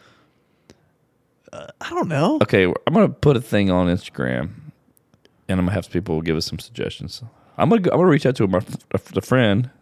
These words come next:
Speaker 1: Uh-huh.
Speaker 2: that's the smut book leader.
Speaker 1: The smut keeper?
Speaker 2: The smut, the keeper of the smut.
Speaker 1: <laughs> Yeah.
Speaker 2: And ask her, like, "Hey, we're starting a book club. You want in? You're in.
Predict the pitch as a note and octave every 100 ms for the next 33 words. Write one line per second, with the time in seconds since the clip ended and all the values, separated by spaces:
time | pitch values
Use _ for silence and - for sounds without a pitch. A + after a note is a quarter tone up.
0 | _ - D#3 C#3+ G3 G2 - F#2 E2 -
1 | _ _ _ _ _ _ - - G#2 -
2 | F#2 - G#2 G#2+ F#2+ C#3+ - D3 - F#3+
3 | G3 A3+ - _ _ - G2+ - A2 -
4 | A#2 - A2+ G2 F2+ - G#2+ G2 - B3+
5 | - F#3+ D3+ - - - - _ - G#2+
6 | G#2 F#2+ - A2+ F#2 D2+ - G2 F#2+ A2+
7 | F2 - G2 G2+ A2+ - A2 A#2 C3 -
8 | _ - G2+ G#2+ G#2+ C3 F#3 G3 - _
9 | - F#3 G3 _ _ _ _ _ _ G2+
10 | A#2+ D#3 - - B2+